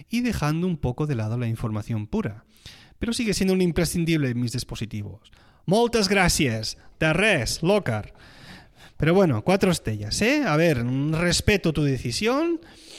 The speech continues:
Gracias por escribirla, pero una estrellita más no hubiese estado mal. Aunque bueno, es, es tu opinión. Y vamos con la última ya, que me escribía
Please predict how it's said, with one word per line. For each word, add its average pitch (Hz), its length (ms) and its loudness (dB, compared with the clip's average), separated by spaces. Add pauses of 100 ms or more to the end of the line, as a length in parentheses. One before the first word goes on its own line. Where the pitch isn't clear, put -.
(220)
Gracias 151 420 0
por 123 240 0
escribirla, 190 560 -2
pero 139 180 -8
una 165 140 -8
estrellita 185 560 -4
más 185 360 -2
no 185 140 0
hubiese 170 240 -2
estado 156 320 -6
mal. 120 380 -8
Aunque 185 180 -6
bueno, 208 420 -2
es, - 320 -10
es 175 200 -10
tu 156 120 -6
opinión. 113 560 -10 (1400)
Y 220 100 2
vamos 208 200 4
con 180 140 2
la 160 100 4
última 175 280 0
ya, 160 360 0 (960)
que 147 100 -4
me 139 80 0
escribía 180 840 0